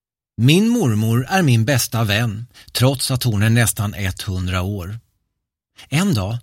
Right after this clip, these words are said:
fick hon för sig att hon ville pröva mina nya rullskridskor. Jag försöker tala om för mormor att det inte är en bra idé med rullskridskor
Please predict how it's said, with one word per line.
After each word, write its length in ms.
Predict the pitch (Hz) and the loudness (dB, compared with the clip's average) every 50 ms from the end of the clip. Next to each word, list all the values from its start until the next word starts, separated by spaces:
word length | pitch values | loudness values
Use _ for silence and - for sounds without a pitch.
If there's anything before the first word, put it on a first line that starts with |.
| - _ - - - | -10 _ -20 -10 -6
fick 160 | - 240 - | -6 -4 -2
hon 180 | 226 185 180 | 0 -2 -2
för 260 | - - 170 208 240 233 | -2 -4 -4 -4 -4 -4
sig 180 | - - 175 | -2 -2 -2
att 80 | 151 - | -2 0
hon 140 | 123 113 101 | 0 0 2
ville 180 | 110 113 127 | 2 2 0
pröva 360 | 123 - 226 226 147 110 117 | 0 0 0 0 0 0 0
mina 260 | 143 185 180 120 98 98 | 2 2 2 0 0 0
nya 320 | 120 156 143 101 90 90 | 0 0 0 0 -2 -2
rullskridskor. 920 | 101 165 175 120 95 90 - - 113 139 156 - - - - 110 101 123 - _ _ _ _ _ _ _ _ _ _ _ _ _ _ _ _ _ _ _ _ _ _ | -2 0 0 0 -2 -4 -4 -4 -4 -2 0 0 -2 -2 -6 -12 -12 -14 -18 _ _ _ _ _ _ _ _ _ _ _ _ _ _ _ _ _ _ _ _ _ _
Jag 120 | - 190 - | -8 -6 -4
försöker 420 | 233 208 - 233 233 214 - 220 | -2 -2 0 0 -2 -2 -4 -6
tala 260 | - - 233 247 254 | -2 -2 -2 0 0
om 160 | 247 240 240 | -2 -2 -2
för 100 | - - | -4 -4
mormor 480 | 220 214 175 120 98 98 98 101 95 - - - - - | -2 -2 -2 -2 -2 -2 -2 -4 -6 -6 -10 -20 -12 -6
att 180 | - 220 - | -6 -4 -2
det 100 | - - | -2 -4
inte 520 | 98 208 254 269 247 214 185 - _ 240 240 | -4 -4 -2 -2 -2 -2 -4 -4 _ -4 -2
är 220 | 165 139 131 127 | -2 0 0 0
en 120 | 135 131 | 2 2
bra 280 | 117 110 104 101 104 107 | 2 0 0 -2 -4 -4
idé 280 | 95 90 85 76 90 85 - - - | -4 -6 -6 -8 -8 -10 -10 -10 -2
med 140 | 151 165 165 | -2 2 4
rullskridskor 800 | 180 139 104 92 - - 107 95 90 - - 92 85 87 95 | 4 2 2 0 -2 -4 -4 -6 -6 -8 -10 -12 -10 -10 -12